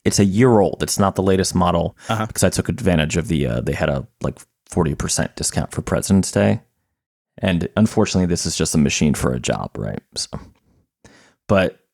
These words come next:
Speaker 1: I finally get it. I mean, you know, the People's Republic spies aside, great machine.
Speaker 2: <laughs> Yeah, okay. Is this a two-in-one? Does it, like, fold around, this one?
Speaker 1: It folds all the way back and it has a built-in pen, yeah.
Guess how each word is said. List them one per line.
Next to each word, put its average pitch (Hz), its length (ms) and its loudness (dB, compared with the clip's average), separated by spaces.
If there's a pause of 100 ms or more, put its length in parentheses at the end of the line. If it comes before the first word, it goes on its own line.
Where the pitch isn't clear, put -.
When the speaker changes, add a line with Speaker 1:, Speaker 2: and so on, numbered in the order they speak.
(340)
Speaker 1:
I 110 120 2
finally 95 400 4
get 87 180 0
it. - 160 -2 (300)
I 117 60 6
mean, 110 320 6 (280)
you 120 60 4
know, 90 240 2 (400)
the 95 340 4
People's 107 320 0
Republic 107 360 0
spies 92 380 0
aside, 113 460 0 (640)
great - 160 2
machine. 101 380 -2
Speaker 2:
<laughs> - 40 -20 (560)
Yeah, - 120 0
okay. 113 280 0 (400)
Is 175 160 4
this 294 160 2
a 349 80 4
two-in-one? 185 640 4 (800)
Does 147 140 2
it, 180 40 0
like, 180 180 2
fold 147 260 4
around, 131 560 4
this - 180 -2
one? 165 240 0 (200)
Speaker 1:
It - 100 0
folds 143 240 4
all - 180 6
the 123 60 2
way 113 140 8
back 104 340 4
and - 80 2
it - 60 0
has 92 120 2
a 90 60 4
built-in 82 400 2
pen, - 300 -4
yeah. 53 160 -6